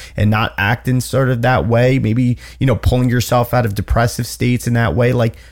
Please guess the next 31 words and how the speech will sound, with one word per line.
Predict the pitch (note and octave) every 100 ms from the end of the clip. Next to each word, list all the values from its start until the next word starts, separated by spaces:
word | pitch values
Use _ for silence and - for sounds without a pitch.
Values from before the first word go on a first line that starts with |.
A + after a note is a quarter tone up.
| - - -
that, | - C4 D#4+ - -
that | A#3
alone | A3+ A2+ F3+ D3+
is | G#2+
powerful | - E3+ F3+ - A#2+
and | G#2+
enough. | A2+ G#3 - -
That | C3+ A3+
alone | B2 C#3+ F3+ D3+
is | B2
just, | C3 B2+ - -
you | D3
know, | G2+
there's | A2 F3+
so | - D3+
many | C#3+
things | B2+ C3+
that | A#2 A2
could | G#2
follow | - F#3 G#3+ G#2
that, | G2 - - -
but | C3 A2+
that | F3+ G3+
alone | C3 F3
is | B2+ A2
a |
major | G#2+ A2 A#2+ A#2 A2
accomplishment | G2+ - G#2+ A2 F2+ - F#2+
on | E2 D#2
its | -
own, | B2 F#2+